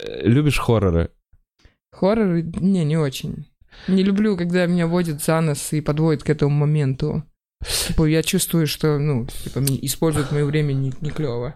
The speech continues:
Speaker 1: А встречал прям вот очень циничных, взрослых каких-то хирургов? Общался вот с врачом, ты такой: "Ебать, ты вообще за гранью шутишь".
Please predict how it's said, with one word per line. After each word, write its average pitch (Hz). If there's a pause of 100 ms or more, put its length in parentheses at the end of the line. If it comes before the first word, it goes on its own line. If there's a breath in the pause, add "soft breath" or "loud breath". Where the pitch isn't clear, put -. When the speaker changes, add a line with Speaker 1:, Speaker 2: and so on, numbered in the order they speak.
Speaker 1:
А -
встречал 135
прям 98
вот 92
очень 95
циничных, 92
взрослых 82
каких-то 78
хирургов? 80
Общался 101
вот 82
с -
врачом, 95
ты 92
такой: 80
"Ебать, 76
ты 98
вообще 85
за 82
гранью 80
шутишь". -